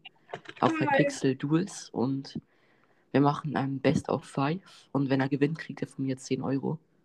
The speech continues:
Speaker 1: ähm, Google Play Karte. Ähm, ja, dann würde ich sagen, ich hab dich jetzt gerade mal in die Party eingeladen.
Speaker 2: Mhm.
Speaker 1: Und dann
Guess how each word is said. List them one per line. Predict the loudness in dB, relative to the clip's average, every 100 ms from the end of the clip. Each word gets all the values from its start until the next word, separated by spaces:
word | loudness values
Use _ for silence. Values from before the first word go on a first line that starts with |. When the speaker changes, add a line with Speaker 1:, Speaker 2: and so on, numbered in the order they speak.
| _ _ _ -18 -6
Speaker 1:
ähm, | -4 -4 -6 -10 -8
Google | -4 -4
Play | -2 -2 -4
Karte. | -4 -10 -4 -6 -6 -14 _ _ _ -20 -20 -20 -20 -20 -20 -20 _ -20 _ _ _ _ _ -20 _ -20 _ -4
Ähm, | -2 0
ja, | 0 0 _
dann | -6
würde | -4
ich | -4
sagen, | -4 -4 -4
ich | -6 -4
hab | -4 -4
dich | -6
jetzt | -6 -6
gerade | -6 -4
mal | -4
in |
die | -6
Party | -6 -4 -4 -4
eingeladen. | -4 -6 -6 -4 -4 -6 -14 _ -18 -16 -16 _ -14
Speaker 2:
Mhm. | -12 -12 -16 _ _ _
Speaker 1:
Und | -2 -2 0
dann | -2 -2